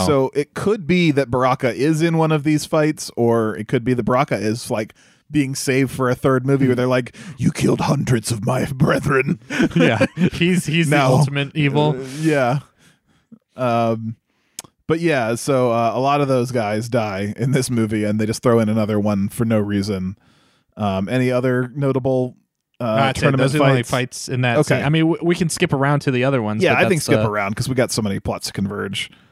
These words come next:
Speaker 2: Yeah, and then, uh, Raiden steps in and he fights Raiko. Um,
Speaker 1: Yeah.
Speaker 2: and it kinda looks like at first that he's gonna be on the outs,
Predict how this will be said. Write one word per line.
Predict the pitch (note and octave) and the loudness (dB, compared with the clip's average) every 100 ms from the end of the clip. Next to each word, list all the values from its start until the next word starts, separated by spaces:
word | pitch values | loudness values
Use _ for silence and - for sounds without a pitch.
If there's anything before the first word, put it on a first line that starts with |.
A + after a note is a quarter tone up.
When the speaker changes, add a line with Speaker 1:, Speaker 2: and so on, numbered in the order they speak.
| - - | -14 -2
Speaker 2:
Yeah, | C#3 A#2 | 0 2
and | C3+ C#3 | 0 2
then, | C#3+ C#3 C3 | 2 2 0
uh, | C3 A#2+ A#2+ A#2 A2+ G#2 - _ | -4 -4 -2 0 -2 -4 -8 _
Raiden | B2 B2 C3+ C3+ C3+ | -2 0 0 0 -2
steps | - C3+ - | -2 -4 -4
in | C3+ B2+ | -4 -2
and | A#2 | -2
he | |
fights | A2 B2 A2 - | -2 -2 -2 -4
Raiko. | A2 A2 - C3+ B2+ B2+ C3 - _ _ _ _ | -2 -2 0 2 4 2 0 -6 _ _ _ _
Um, | A#2 A#2 A2 G#2 | 0 2 4 4
Speaker 1:
Yeah. | G#2 F#2 F2 - - _ _ _ | 2 0 -6 -12 -20 _ _ _
Speaker 2:
and | A#2 A2 | -6 -4
it | A2 - | -8 -6
kinda | C#3 B2 A#2 | -4 -4 -2
looks | A#2 - | -4 0
like | A#2+ G#2+ | 0 0
at | A2 | -2
first | - A2 - | 0 -2 0
that | G#2+ | -2
he's | G#2 | 0
gonna | G#2+ | 0
be | G#2 G#2+ | 0 2
on | G#2+ | 2
the | F2+ | 0
outs, | G2+ G#2 - - - | -2 -2 -6 -12 -14